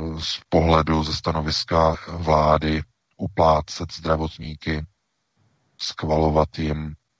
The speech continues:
za to, že se budou účastnit, eh,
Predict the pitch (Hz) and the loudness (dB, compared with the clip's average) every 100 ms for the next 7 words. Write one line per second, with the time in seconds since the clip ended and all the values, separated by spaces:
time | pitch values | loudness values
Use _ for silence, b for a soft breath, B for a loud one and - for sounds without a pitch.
0 | _ _ _ _ 80 78 - 85 78 - | _ _ _ _ -2 -2 2 2 2 -2
1 | _ _ - 82 80 80 76 85 80 78 | _ _ -10 -6 0 2 2 0 0 2
2 | 82 - 85 - 90 - - 82 80 - | 2 0 -2 2 2 2 -2 0 0 -2
3 | - - 90 80 76 | -10 -6 -2 0 -2